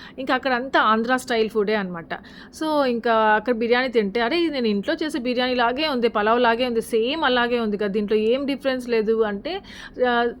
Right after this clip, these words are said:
టెడ్డీ కూడా అనమాట, "అవును ఆశ, నువ్వు చేసినట్టే ఉంది, భలే ఉంది" అనేసి అని. అప్పుడు అర్థమైంది, "ఓ ఇది నెల్లూరు స్పెషల్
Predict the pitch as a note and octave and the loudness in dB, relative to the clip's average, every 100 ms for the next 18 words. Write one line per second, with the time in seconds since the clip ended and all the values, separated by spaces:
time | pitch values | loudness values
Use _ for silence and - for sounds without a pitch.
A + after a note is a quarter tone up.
0 | - B3+ B3 D4 D4 B3+ A#3 G#3 G3+ B3 | 0 0 2 2 0 0 -2 -2 -2 -2
1 | C#4+ C4+ C4+ A#3 A#3+ B3+ B3+ C4 - E4 | -2 -2 0 0 2 0 0 -4 -2 -2
2 | C#4+ A#3+ A3 G3 G3+ A#3 A#3+ A#3+ A3+ G#3+ | 0 -2 -2 -2 0 0 0 0 0 -2
3 | G#3+ F#3+ F3+ F3+ G3+ F3+ F#3 G3 F#3 G3+ | -4 -6 -8 -6 -6 -6 -4 -6 -4 -4
4 | F#3+ F3+ F3+ F3+ G#3+ C4+ - G3 F#3+ D4+ | -4 -6 -8 -6 -6 -8 -10 -10 -4 -2